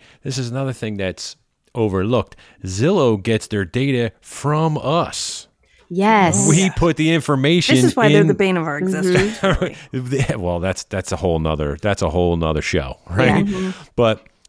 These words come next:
Speaker 1: they get their data from the data that we input into the system.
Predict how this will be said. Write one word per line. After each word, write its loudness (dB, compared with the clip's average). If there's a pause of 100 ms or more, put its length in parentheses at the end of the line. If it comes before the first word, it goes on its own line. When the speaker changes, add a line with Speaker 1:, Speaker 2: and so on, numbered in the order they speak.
Speaker 1:
they -2
get -4
their 2
data 0
from -2
the -2
data -2
that 0
we -2
input -4
into -4
the -4
system. -8